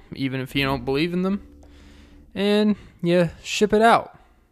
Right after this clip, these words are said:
And you don't ask questions. When I get my paychecks, all my morals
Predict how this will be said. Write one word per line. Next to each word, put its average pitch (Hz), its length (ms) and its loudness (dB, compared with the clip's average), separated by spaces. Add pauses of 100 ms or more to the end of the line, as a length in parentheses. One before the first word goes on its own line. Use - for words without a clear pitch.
(2250)
And 131 120 -8
you 127 60 -4
don't 147 200 4
ask 160 220 2
questions. - 640 0 (1500)
When 151 180 0
I 156 120 4
get 170 120 6
my 160 180 8
paychecks, 190 800 2 (300)
all 143 140 -2
my 139 160 0
morals 165 640 2